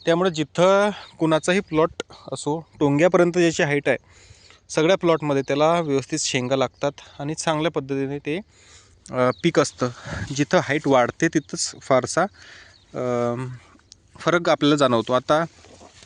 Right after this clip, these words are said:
कुठं जर बघितलं तर या वाणाचं आता खाली बघा, इथं खाली एकदम, अं, बुडाशी शेंगा आहेत, पाच सहा शेंगा तुम्ही बघू शकता की डायरेक्ट बुडाशी लागलेल्या आहेत. आणि हे जे वाण आहे ईगल तीनशे पस्तीस हे हार्वेस्टरचं नाही आहे,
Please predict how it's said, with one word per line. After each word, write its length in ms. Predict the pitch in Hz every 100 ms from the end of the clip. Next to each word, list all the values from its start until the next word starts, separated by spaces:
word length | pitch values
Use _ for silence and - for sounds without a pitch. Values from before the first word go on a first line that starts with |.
| _ _ -
कुठं 180 | - 156
जर 160 | 170 165
बघितलं 380 | 151 151 160
तर 80 | 165
या 140 | 160 160
वाणाचं 340 | 156 147 151
आता 120 | 147
खाली 200 | 143 131
बघा, 260 | 135 127 143 - _ _ _ _ _ _ -
इथं 160 | 156 196
खाली 380 | - 151 185 214 -
एकदम, 380 | 160 147 160 196 - -
अं, 840 | - - _ 147 143 147 147 151
बुडाशी 380 | 156 165 175 214
शेंगा 280 | - 139 127
आहेत, 100 | 123 - - - - -
पाच 200 | 143 147
सहा 120 | 170
शेंगा 220 | 160 147 139
तुम्ही 220 | 143 143
बघू 160 | 139
शकता 240 | 139 147 147
की 100 | 147
डायरेक्ट 300 | 147 156 160
बुडाशी 360 | 147 139 -
लागलेल्या 360 | 147 123 123 123
आहेत. 120 | 127 - _ _ _ _ _ _ - -
आणि 420 | - 135 147 156 147
हे 120 | 160
जे 100 | 160
वाण 280 | 180 160 160
आहे 260 | 156 156 180 - - - - -
ईगल 220 | 151 143 160
तीनशे 240 | 165 156 160
पस्तीस 380 | 151 - 156 -
हे 320 | - 151 156 - -
हार्वेस्टरचं 720 | - 123 143 - - 139 156
नाही 240 | 139 120
आहे, 80 | 123